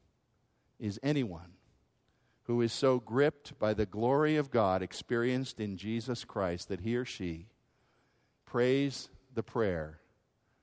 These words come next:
of the prophet Habakkuk from Habakkuk chapter two, verse fourteen.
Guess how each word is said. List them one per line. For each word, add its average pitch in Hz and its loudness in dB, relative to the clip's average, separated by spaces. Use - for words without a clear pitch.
of 90 -8
the 104 -4
prophet 123 -2
Habakkuk 95 -4
from 92 -10
Habakkuk 104 -4
chapter 104 -4
two, 95 -6
verse 85 -8
fourteen. 92 -8